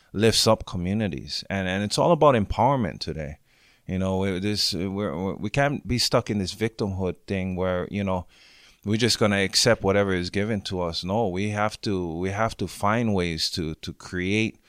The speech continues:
independence and to create situations where our people prosper and, and it's governed and, and controlled by our people. And so that this c-, creating this community network, it, it just fits. It, it fits what we do, and it fits where we're going, which is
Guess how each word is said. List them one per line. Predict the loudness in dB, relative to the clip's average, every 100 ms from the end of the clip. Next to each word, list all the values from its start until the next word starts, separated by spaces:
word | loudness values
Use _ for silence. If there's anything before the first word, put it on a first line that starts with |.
| _ _ _
independence | 0 2 2 2 2 0 -2 -2 -2
and | -4
to | -6
create | -8 -6 -2 0 0 -2 -2
situations | -4 -2 -4 -2 0 0 -2
where | 0 2
our | 4 2
people | 0 -2 -4 -4
prosper | -2 -2 -2 -4 -4
and, | -2
and | -2 -2
it's | -4 -2
governed | 2 2 2 0
and, | 0 -2 -8 -18 -20 -20 -10
and | -6 -4
controlled | -4 -4 0 2 2 2
by | 0
our | 2 2
people. | 0 -2 -2
And | 0 0
so | 0
that | 0 0 -2
this | -2 0 0 -2
c-, | -12 _ _ _
creating | -6 -2 0 0 -2
this | -2 -4 -6 -8 _ _ _ _ -2
community | 2 4 4 2
network, | 2 2 2 0 -2 -4 -8
it, | -6 -6 -8 _
it | -6 -2
just | 0 0 0
fits. | 0 0 0 -2 -4 -8
It, | -6 -6
it | -8
fits | -6 -2 0
what | 0
we | 0 0
do, | 0 0
and | 0 0
it | -4
fits | -2 -2 0
where | 0 0
we're | 2 0
going, | 0 2 2 0 -4
which | -8 -4
is | -4 -4